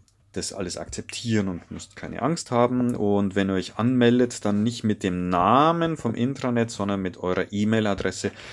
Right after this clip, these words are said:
weiter Passwort und ihr seid drin. Ähm, beim, bei den Hausaufgaben kann's passieren, dass hier nichts steht, ist noch so ein kleiner Fehler.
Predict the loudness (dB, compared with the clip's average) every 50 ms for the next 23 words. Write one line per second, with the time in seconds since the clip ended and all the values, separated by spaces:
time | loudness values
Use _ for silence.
0 | -16 -16 -14 -10 -10 -8 -6 -6 -6 -2 0 2 2 2 2 2 0 0 0 -4
1 | -10 -10 -8 -8 -8 -6 -6 -6 -6 -8 -10 -14 -16 -14 -14 -14 -14 -16 -16 -14
2 | -14 -14 -14 -16 -18 -20 _ -16 -10 -4 -2 0 0 2 0 -2 -4 -8 -18 -20
3 | -20 _ -20 -20 -18 -18 -18 -16 -8 0 2 4 6 6 6 4 2 0 -2 -6
4 | -8 -2 2 4 6 6 6 6 4 2 2 0 -2 -4 -6 -4 -2 -2 0 -2
5 | -2 -4 -8 -4 0 2 4 6 6 6 4 4 4 2 2 2 2 2 4 6
6 | 6 6 4 4 0 -4 -2 -2 -2 -2 -2 -2 -4 -6 -6 -6 -4 -4 -2 -2
7 | -2 -2 -4 -6 -6 -6 -6 -4 -4 -6 -6 -8 -8 -8 -6 -4 0 2 2 4
8 | 4 2 2 0 -2 -4 -4 -2 2 4 4 4 4 0 -2 -4 -6 -8 -10 -16
9 | -10 -6 -4 -2 0 0 -2